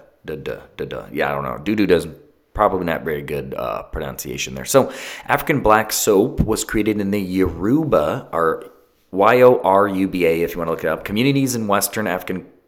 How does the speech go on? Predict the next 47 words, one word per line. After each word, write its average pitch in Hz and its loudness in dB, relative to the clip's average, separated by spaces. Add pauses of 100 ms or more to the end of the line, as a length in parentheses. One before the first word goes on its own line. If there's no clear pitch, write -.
(140)
countries 120 0
such 101 0
as 92 -2
Ghana, 92 2
Togo, 82 0 (480)
uh, 73 -2 (100)
and 80 -8
Benin. 80 -4 (640)
And 107 -2
since 156 0
then, 104 0
the 98 -2
recipe 95 0
has 87 0
been 87 -4
kinda 87 -2
passed 85 -4
down 85 -2
from 80 -6
mother 143 4
to 139 0
daughter 110 2
for 101 -6
generations. 71 -6 (120)
So 87 2
women 147 4
in 107 0
these 104 -2
communities 117 -2
relied 95 2
on 95 -4
African 92 -6
black 90 -2
soap 90 -2
for - -6
the 85 0
health 87 -2
of 85 -10
their 80 -4
skin. 143 0
That's 107 -4
kinda 98 -4
what 92 0
we 92 0
were 87 -2
talking 95 -2
about. 85 0